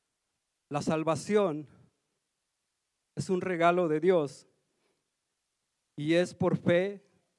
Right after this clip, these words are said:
nada más.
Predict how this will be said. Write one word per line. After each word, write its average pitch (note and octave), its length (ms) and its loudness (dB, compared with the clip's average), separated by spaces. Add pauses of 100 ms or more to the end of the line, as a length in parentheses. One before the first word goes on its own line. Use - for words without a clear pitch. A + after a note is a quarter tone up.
(1900)
nada D#3+ 260 0
más. D#3+ 340 -4